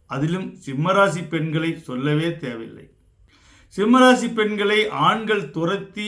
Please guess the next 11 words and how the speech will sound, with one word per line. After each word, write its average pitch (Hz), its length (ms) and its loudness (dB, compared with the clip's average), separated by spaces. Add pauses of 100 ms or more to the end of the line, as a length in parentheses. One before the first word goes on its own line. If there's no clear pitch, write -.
அவர்களை 156 400 -4
பெண்களை 170 480 -6
காதலிக்க 165 500 -4
வேண்டும் 143 340 -4
என்ற 123 280 -6
அவசியம் 131 480 -8
இல்லை. 107 260 -16 (480)
இவர்கள் 208 560 2 (160)
ஆண்களை 185 480 -2
துரத்தி 156 440 -6
காதலிப்பார்கள். 120 840 -12